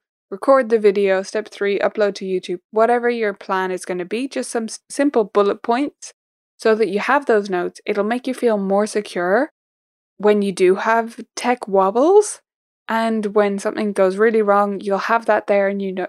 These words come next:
jump straight into action and know what to do with the rest of that lesson time and how to move forward. And it'll make parents feel so much more confident in the service they're receiving and, and how well you're looking after them. So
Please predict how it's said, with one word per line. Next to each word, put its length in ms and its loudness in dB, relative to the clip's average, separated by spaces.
jump 280 -4
straight 360 -2
into 220 -4
action 400 -6
and 180 -4
know 160 0
what 220 -2
to 260 -6
do 280 4
with 200 -2
the 100 2
rest 260 0
of 120 -6
that 200 -2
lesson 520 -6
time 320 -2
and 120 -6
how 120 -8
to 120 -12
move 240 -6
forward. 440 2
And 180 -4
it'll 220 -4
make 300 -4
parents 480 -4
feel 220 0
so 180 0
much 220 -4
more 100 -2
confident 680 -2
in 380 -4
the 60 -4
service 380 0
they're 180 4
receiving 680 2
and, 260 -8
and 140 -2
how 200 -2
well 320 4
you're 160 6
looking 320 0
after 320 -8
them. 260 -10
So 300 0